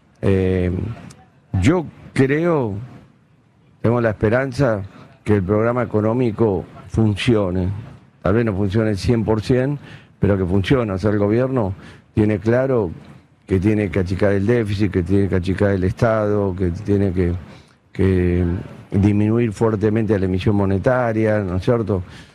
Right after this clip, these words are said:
Eh, está en la dirección correcta, tiene apoyo internacional.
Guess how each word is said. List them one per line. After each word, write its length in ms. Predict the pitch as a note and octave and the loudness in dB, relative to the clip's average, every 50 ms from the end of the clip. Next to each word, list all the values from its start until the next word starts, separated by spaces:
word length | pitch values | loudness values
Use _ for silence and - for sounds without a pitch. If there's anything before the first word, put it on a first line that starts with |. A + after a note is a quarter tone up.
| _ _ _ _ - | _ _ _ _ -4
Eh, 640 | - F#2 F#2 F2+ F2+ F2+ F2 F2+ F2+ E2+ D#2+ F2 F#2+ | -2 0 0 2 0 0 0 0 0 0 0 0 0
está 200 | G2 - B2+ C3 | 2 2 0 0
en 60 | C#3 C3 | 0 0
la 40 | A#2 | 0
dirección 400 | G#2 F#2+ G2 F2 - A2+ G#2+ G2 | 0 -2 -2 -2 -2 -2 -2 0
correcta, 520 | F#2+ F#2+ G2 A#2 C3+ B2 G#2 F2+ G2+ F#2+ F#2 | 0 0 0 0 0 -2 -2 -4 -4 -4 -2
tiene 220 | F#2 G#2+ G#2 G#2+ | 0 0 0 0
apoyo 320 | G2+ F2 G#2 G#2 G2 G#2 | 0 0 0 0 0 0
internacional. 920 | G2 F#2 F#2 F#2 F#2 F#2 F#2 F2 - G#2 G#2 A#2 A#2+ A#2+ A#2 A2 A2 G#2+ | 0 0 0 0 0 0 0 0 0 0 2 2 0 0 0 -2 -2 -4